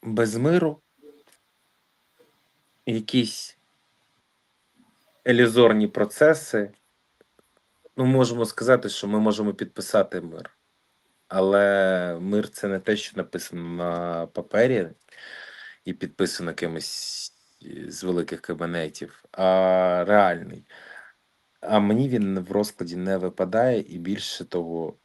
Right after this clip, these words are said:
навпаки, випадає ситуація, коли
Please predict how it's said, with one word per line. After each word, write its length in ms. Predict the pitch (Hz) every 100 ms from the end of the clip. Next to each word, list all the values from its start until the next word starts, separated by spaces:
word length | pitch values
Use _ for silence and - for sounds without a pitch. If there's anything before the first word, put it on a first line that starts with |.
| -
навпаки, 580 | 95 90 - 85 104
випадає 680 | 92 78 87 - 87 92 87
ситуація, 580 | - - 101 104 - -
коли 480 | - 85 87 82